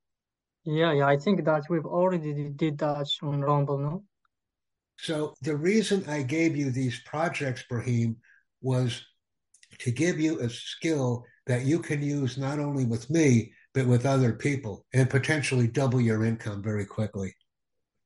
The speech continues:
Speaker 1: Mm.
Speaker 2: Share your Rumble link with Mubasher. I want Mubasher to join Rumble.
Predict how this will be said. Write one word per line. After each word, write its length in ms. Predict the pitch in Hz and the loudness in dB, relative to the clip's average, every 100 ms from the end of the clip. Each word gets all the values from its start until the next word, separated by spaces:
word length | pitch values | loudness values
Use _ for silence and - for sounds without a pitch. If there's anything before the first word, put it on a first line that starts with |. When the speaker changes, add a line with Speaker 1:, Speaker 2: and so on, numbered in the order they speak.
| _ - | _ -6
Speaker 1:
Mm. 320 | 151 143 135 131 _ _ _ _ _ _ _ _ _ _ _ _ _ _ _ _ _ _ _ _ _ _ _ _ _ _ | -2 -2 -4 -10 _ _ _ _ _ _ _ _ _ _ _ _ _ _ _ _ _ _ _ _ _ _ _ _ _ _
Speaker 2:
Share 340 | - - 226 233 | -6 4 6 8
your 220 | 208 180 | 8 8
Rumble 380 | 156 160 147 131 | 6 4 4 4
link 260 | 127 120 127 | 4 4 2
with 180 | 120 | 0
Mubasher. 640 | 127 113 117 117 113 110 98 - | 2 0 2 0 -2 -6 -10 -4
I 120 | 147 | 0
want 220 | 170 160 | 0 2
Mubasher 520 | 139 127 135 131 139 | 2 4 4 2 0
to 120 | 110 107 | -2 -2
join 280 | 123 117 | 0 2
Rumble. 420 | 107 110 107 101 | 2 -2 -4 -8